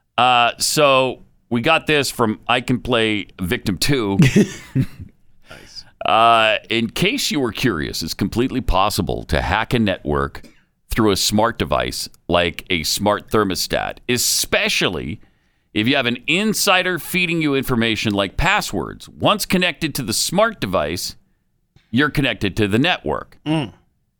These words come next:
Speaker 1: That's
Speaker 2: But you would have to have someone on the inside, and we know that everybody that's part of the election is on the
Speaker 1: Completely
Speaker 2: up and up.
Speaker 1: on the up and up.
Speaker 2: Yeah.
Speaker 1: You could never get anybody to be in on this with you.
Speaker 2: So
Speaker 1: So
Speaker 2: it kills his thesis.
Speaker 1: <laughs> Right.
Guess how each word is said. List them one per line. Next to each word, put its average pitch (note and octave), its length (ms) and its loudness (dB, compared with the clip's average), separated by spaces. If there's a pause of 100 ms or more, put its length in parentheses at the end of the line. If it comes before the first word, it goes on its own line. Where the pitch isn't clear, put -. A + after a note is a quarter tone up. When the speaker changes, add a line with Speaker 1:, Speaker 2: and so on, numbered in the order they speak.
(640)
Speaker 1:
That's D3+ 200 -8 (180)
Speaker 2:
But D#3 180 4
you F3+ 80 6
would D3+ 80 4
have D#3 160 4
to - 80 0
have B2+ 120 2
someone C3+ 200 -2
on A#2 80 -6
the A#2+ 100 -12
inside, A#2 460 2
and A#2+ 200 2
we C3+ 80 2
know B2 240 -2
that A2+ 180 -16 (580)
everybody D3 800 2
that's - 640 -4 (340)
part C3+ 180 0
of B2 60 2
the A#2 80 -2
election A2+ 480 -6
is G#2+ 120 -14
on A2 80 -16
the G#2+ 60 -10
Speaker 1:
Completely C3+ 520 2
Speaker 2:
up - 20 2
and - 0 -
up. E2+ 80 4
Speaker 1:
on E2 80 0
the D2 100 0
up C2+ 120 0
and C2+ 100 -4
up. C2 220 -6
Speaker 2:
Yeah. G2 140 -14 (120)
Speaker 1:
You G#2 100 0
could A#2+ 140 2
never A#2 220 0
get F#2+ 140 0
anybody C2 500 -2
to C2+ 160 -6 (220)
be F#2+ 160 0
in E2 120 -2
on A#1 160 -4
this - 200 -12
with - 160 -12
you. - 100 -20 (160)
Speaker 2:
So - 240 2 (260)
Speaker 1:
So - 100 -20
Speaker 2:
it C3+ 280 2
kills A#2+ 440 0
his A2+ 460 -2 (160)
thesis. - 560 -4
Speaker 1:
<laughs> - 640 -10
Right. - 280 -12